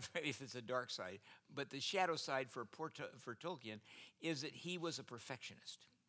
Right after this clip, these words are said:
And it was never good enough. Never good enough.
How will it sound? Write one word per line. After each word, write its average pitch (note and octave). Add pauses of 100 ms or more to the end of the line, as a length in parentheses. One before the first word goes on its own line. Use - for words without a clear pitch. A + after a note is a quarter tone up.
(400)
And D#3+
it - (120)
was C3
never E3+
good C3+
enough. A#2+ (560)
Never E3+
good D3
enough. C3